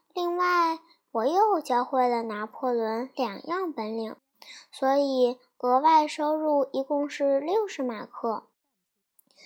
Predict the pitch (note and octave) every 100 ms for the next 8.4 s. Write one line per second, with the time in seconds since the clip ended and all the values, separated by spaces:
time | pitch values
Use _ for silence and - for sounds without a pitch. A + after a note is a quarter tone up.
0 | - - F#4+ F#4 G4 F#4 E4+ - - _
1 | C4 C4+ - D4+ C#4+ C4+ C#4+ D4 - B3
2 | C4 B3+ B3+ C4 C#4+ C#4+ C#4+ - G4 F#4
3 | D#4+ D4 C#4+ - _ - B3 F#3+ G3 C#4
4 | C4 C#4 _ - E4 F4+ A4 A4 - B3
5 | G3+ - A3 A3+ - _ _ _ - -
6 | _ - D#4 D4+ D#4 D#4+ G#4+ A4 F4+ E4+
7 | E4+ E4 - _ - A#3 A#3 - C#4+ C#4+
8 | C4+ A#3+ A#3 -